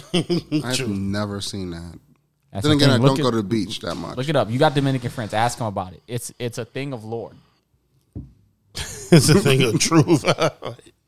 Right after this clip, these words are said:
Speaker 3: Yeah, bro. I don't, I don't know why, but it happened several times. And one time I had to ask, like, "Yo, what the fuck y'all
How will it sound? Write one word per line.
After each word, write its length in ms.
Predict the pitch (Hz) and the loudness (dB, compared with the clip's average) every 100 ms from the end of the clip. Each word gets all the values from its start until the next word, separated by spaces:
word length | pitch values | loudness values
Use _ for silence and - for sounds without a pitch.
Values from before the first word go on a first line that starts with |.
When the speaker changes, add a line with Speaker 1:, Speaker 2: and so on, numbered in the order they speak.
| _ _ _ _ _ _ _ | _ _ _ _ _ _ _
Speaker 3:
Yeah, 200 | 104 104 | -16 -16
bro. 140 | 95 98 | -16 -16
I 60 | |
don't, 140 | 110 113 | -14 -8
I 40 | |
don't 140 | 147 160 | -6 -4
know 100 | 160 | -2
why, 400 | 170 220 107 - | 0 -2 -4 -4
but 200 | 120 107 - _ 110 | 0 0 -2 _ -6
it 120 | 117 | 0
happened 440 | 143 143 120 98 | 4 4 2 -4
several 400 | - - 127 127 | -2 4 4 4
times. 320 | - 143 117 98 | 0 -2 -2 -4
And 180 | 104 | -4
one 120 | 123 135 | -4 -2
time 160 | 131 | -2
I 40 | 127 | -2
had 100 | 117 | -4
to 80 | |
ask, 220 | 131 143 127 | -6 -8 -8
like, 100 | 123 | -10
"Yo, 60 | |
what 180 | 139 _ | -12 _
the 60 | - | -8
fuck 280 | - 240 | -6 -6
y'all 120 | 285 | -10